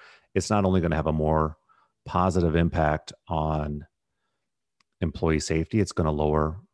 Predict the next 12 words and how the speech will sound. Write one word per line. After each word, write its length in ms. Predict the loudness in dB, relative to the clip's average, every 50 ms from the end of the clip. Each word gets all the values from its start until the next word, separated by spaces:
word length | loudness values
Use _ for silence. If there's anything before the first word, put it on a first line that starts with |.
| _ -4
workers' 300 | -2 -2 -2 -2 -4 -2
compensation 600 | -2 -2 -2 -2 -2 -2 0 0 0 2 0 -2
claims 440 | 0 0 2 2 2 2 0 -2 -4
and 460 | -6 -4 -2 -2 0 0 -2 -4 -6 _ _ _ _ -10
probably 260 | -6 -4 -2 0 0
do 120 | 0 0 0
great 260 | 0 2 0 0 2
things 180 | 0 0 0
for 120 | 0 -2 -2
the 60 | -2
company 360 | 0 0 0 0 2 2 2
overall. 640 | 2 2 2 2 2 4 4 4 4 2 2 -2 -6